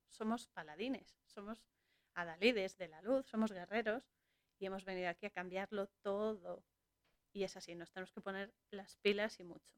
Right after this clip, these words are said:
Esta peli es, por eso mismo,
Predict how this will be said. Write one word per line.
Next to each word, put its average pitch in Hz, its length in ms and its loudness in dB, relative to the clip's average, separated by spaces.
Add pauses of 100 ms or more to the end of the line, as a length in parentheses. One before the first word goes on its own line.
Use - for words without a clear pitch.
(1000)
Esta 226 340 2
peli 233 320 10
es, 214 240 2 (120)
por 180 160 6
eso 190 220 2
mismo, 190 500 -10